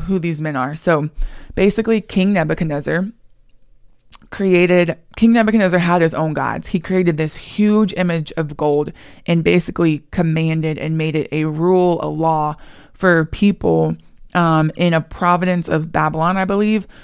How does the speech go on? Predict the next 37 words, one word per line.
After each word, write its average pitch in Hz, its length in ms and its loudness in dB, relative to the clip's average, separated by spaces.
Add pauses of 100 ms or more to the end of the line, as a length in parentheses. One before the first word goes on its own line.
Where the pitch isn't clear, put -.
(260)
to 170 540 2 (360)
bow 170 340 2
down 160 300 2
to 160 100 -4
this 165 180 -2
image 160 280 -2
of 160 100 -4
gold 151 340 0
at - 240 -8
any 190 280 0
time 160 720 -4 (200)
there 175 160 2
was 160 160 0
a 165 60 0
sound 165 460 2
of, 156 160 -2
like, - 160 -6
a 175 80 -6
trumpet, 202 640 0
a 156 60 -8
flute, 202 420 0
these, 170 180 0 (580)
these 180 240 4
multiple 185 600 4
instruments. 165 640 -6
Whenever 175 520 2 (640)
that 175 280 4
sound 165 560 2
happened, - 680 -2
people 180 260 2
were 160 200 0
supposed - 320 -6
to 156 100 -6
fall 156 500 0
and 160 160 -4
start 151 260 -4
worshiping 156 680 -4